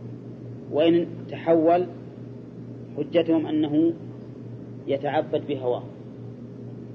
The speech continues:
ما هو على هدى من الله والعياذ بالله. إذن يكون التعليل هنا تعليل للتحول، ها؟ وللبقاء، تعليل للتحول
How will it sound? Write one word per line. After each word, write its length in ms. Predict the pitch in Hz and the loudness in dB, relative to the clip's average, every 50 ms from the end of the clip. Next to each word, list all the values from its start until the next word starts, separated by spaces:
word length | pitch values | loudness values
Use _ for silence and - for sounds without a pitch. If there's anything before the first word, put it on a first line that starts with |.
| - - - | -10 -4 0
ما 80 | 151 | 2
هو 60 | 151 151 | 4 4
على 180 | 147 147 147 | 4 2 2
هدى 220 | 135 147 139 131 123 | 2 2 2 2 0
من 140 | 123 123 | 0 -2
الله 240 | 120 113 110 110 101 120 | -2 -2 -2 -4 -4 -6
والعياذ 300 | 110 107 110 110 107 107 - | -6 -6 -6 -6 -6 -6 -8
بالله. 240 | - 110 110 113 120 120 - - - - 120 - 117 - - - - - - - - 165 | -10 -10 -10 -10 -10 -10 -12 -12 -12 -10 -10 -10 -10 -10 -10 -12 -12 -12 -14 -8 4 6
إذن 360 | 165 175 165 165 147 135 123 117 117 | 8 8 8 8 4 4 0 -4 -2
يكون 300 | 131 135 - - 165 170 | -4 -2 2 6 8 8
التعليل 420 | 156 - - 156 156 160 165 156 | 6 6 4 4 6 8 8 8
هنا 280 | 147 156 147 131 - - - - - - - - - - - - - - - - - | 8 6 6 4 4 -4 -6 -10 -12 -12 -12 -12 -12 -12 -12 -12 -12 -14 -12 -4 -2
تعليل 540 | 147 131 131 139 156 170 170 156 143 131 - - | -2 0 2 6 6 8 8 8 6 2 -2 0
للتحول، 920 | 156 156 151 - - - 151 127 - - 160 165 151 151 156 175 185 185 - - - - - - - - - - - - 117 - - - - - - - - 123 | 0 0 0 -2 -8 -8 -8 -8 -2 2 4 4 4 4 6 6 6 6 4 -2 -10 -12 -12 -12 -12 -12 -12 -12 -12 -10 -10 -10 -10 -12 -12 -12 -12 -10 -6 -2
ها؟ 160 | 147 175 180 - - - - - - - - 117 - - - - - - - 117 | 0 0 0 -2 -4 -10 -10 -12 -10 -10 -10 -10 -12 -12 -12 -14 -12 -12 -6 0
وللبقاء، 580 | 127 160 170 165 156 - 135 123 - 110 92 - - - - - - - - - - - - - - - - - - - - - | 2 4 6 6 4 4 2 -2 -2 -6 -10 -10 -12 -12 -12 -12 -12 -12 -12 -12 -12 -12 -12 -12 -12 -12 -12 -12 -12 -12 -10 -8
تعليل 320 | 127 113 127 147 147 131 131 | -6 -4 -2 -2 0 4 4
للتحول 800 | 151 151 - - 123 117 - 147 147 139 135 135 143 143 143 | 2 2 2 -6 -10 -4 0 0 2 2 2 2 2 2 0